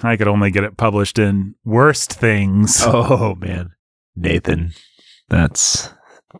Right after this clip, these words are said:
Speaker 2: not true. <laughs>
Speaker 1: Well, happy Thanksgiving, folks.
Speaker 2: Happy Thanksgiving.
Speaker 1: We hope that you enjoy it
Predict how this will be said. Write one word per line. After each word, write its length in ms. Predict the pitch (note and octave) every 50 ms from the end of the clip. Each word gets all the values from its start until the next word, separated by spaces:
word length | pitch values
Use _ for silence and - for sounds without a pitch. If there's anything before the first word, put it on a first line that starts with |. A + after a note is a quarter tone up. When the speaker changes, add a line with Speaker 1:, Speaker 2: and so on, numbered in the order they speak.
| _ - - _ -
Speaker 2:
not 180 | - - - -
true. 220 | - - - -
<laughs> 80 | - - - - - D#5+ - F#5+ F#5 F5 F5 E5 - D#5 D#5 D5+ - - - - - - - - - - G2 G2+ F#2 - - - - - - - - - - - - - _ - - - - - - - - - - - - - - - - - - - - - - - - _ _ _ _ _ -
Speaker 1:
Well, 320 | C3 D3 D#3+ E3+ E3 - _ _ _ _ _ _ _ -
happy 200 | - F#3 G3 F3+
Thanksgiving, 480 | D3+ C#3+ B2+ B2 - C3 A#2 A2+ A#2+ A2+
folks. 520 | - C3 C#3 F3 F3 - - - - - - - - _ _ _ _ _ _ _ -
Speaker 2:
Happy 160 | B2 B2+ C#3
Thanksgiving. 580 | D#3+ F#3 F3+ D3+ - - D#3 C3+ A#2+ G#2+ F#2+ -
Speaker 1:
We 120 | C#3 B2+
hope 180 | B2 C#3+ C#3 -
that 140 | - B2+ G2
you 480 | A#2+ B2 A#2+ A#2+ A#2 A2+ A2 G#2+ - - _ _ _ _ _ _ _ _ _ -
enjoy 380 | A#2 G#2+ G#2 F#2 G2+ G2+ A2 B2
it 180 | C#3+ D#3 -